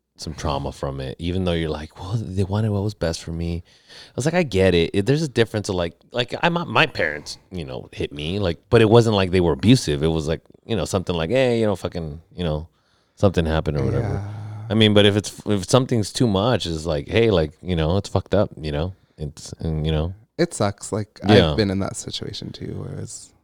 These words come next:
Speaker 1: Yeah.
Speaker 2: a little much.
Speaker 1: Yeah, exactly. And it, it's like you don't
Speaker 2: And, like, being this age now, I can look back and see that it was, like, a little excessive.
Speaker 1: Yeah, and sometimes you're like,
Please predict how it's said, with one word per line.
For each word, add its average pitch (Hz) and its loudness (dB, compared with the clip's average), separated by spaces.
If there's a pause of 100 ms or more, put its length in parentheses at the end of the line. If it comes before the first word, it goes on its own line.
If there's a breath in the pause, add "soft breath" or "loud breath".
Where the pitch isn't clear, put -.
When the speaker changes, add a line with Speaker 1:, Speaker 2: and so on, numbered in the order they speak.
Speaker 1:
Yeah. 127 6
Speaker 2:
a 73 0
little 73 -2
much. - -6
Speaker 1:
Yeah, 139 6
exactly. 78 -2
And 90 -2
it, 85 -4
it's - -2
like 107 4
you 113 4
don't 104 4
Speaker 2:
And, 117 -4
like, 117 0
being 127 2
this 117 0
age 110 -2
now, 101 -2
I 98 -2
can 95 -8
look 101 -6
back 92 -6
and 95 -8
see 90 -10
that 92 -8
it - -14
was, 101 -10
like, 90 -12 (260)
a 82 -16
little - -12
excessive. - -14
Speaker 1:
Yeah, 185 8
and 107 2
sometimes 123 4
you're 104 4
like, 85 0